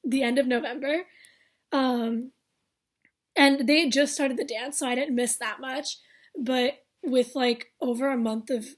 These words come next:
in the middle of all these, like, the in-person classes, I went to one in-person class,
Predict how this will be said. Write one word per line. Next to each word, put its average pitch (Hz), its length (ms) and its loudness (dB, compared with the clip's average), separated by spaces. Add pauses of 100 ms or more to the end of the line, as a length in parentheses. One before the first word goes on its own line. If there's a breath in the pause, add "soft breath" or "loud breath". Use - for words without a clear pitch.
(380)
in 277 160 0
the 262 80 4
middle 254 340 6
of 247 140 0
all 240 160 0
these, 240 360 0
like, 277 320 -2
the 262 200 -2
in-person 254 460 -4
classes, 262 340 -6
I 247 60 2
went 254 180 -2
to 240 100 -4
one 277 180 -2
in-person 247 480 -4
class, 220 380 -8